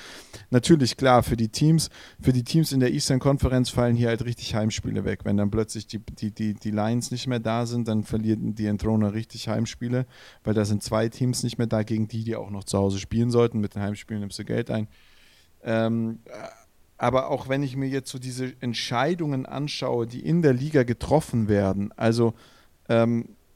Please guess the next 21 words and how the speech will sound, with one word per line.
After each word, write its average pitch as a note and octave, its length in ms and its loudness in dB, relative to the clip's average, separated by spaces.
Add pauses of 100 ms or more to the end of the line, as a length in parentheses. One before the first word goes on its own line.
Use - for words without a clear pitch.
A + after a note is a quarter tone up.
(460)
in, A#2+ 260 4
in, A#2+ 280 0
in A#2 200 0
Tirol C#3 600 8 (100)
plötzlich C3 720 2 (580)
wird B2 220 -2
der A#2+ 140 6 (480)
Q C3 120 6
B B2+ 220 6
entlassen, G#2+ 640 2
den G2+ 200 0
ich A2 140 -12
jetzt - 280 -8 (180)
nicht, F#2+ 320 -8 (600)
also, - 140 -18 (2250)
äh, - 180 -2 (2250)
war A2 320 0
er A2+ 80 4
so A2 140 -2
schlecht? A2 460 -4
Also, A2+ 240 -6